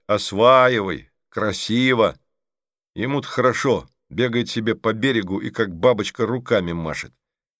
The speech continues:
А мне что делать? Ну,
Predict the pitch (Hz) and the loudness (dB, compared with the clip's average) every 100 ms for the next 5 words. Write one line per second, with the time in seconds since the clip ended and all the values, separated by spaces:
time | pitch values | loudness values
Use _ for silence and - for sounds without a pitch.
0 | _ _ 120 131 127 110 - 107 107 98 | _ _ -4 -2 -2 -2 -4 -4 -2 -2
1 | 98 _ _ _ _ _ _ _ _ _ | -4 _ _ _ _ _ _ _ _ _
2 | _ _ _ 120 - | _ _ _ -8 -8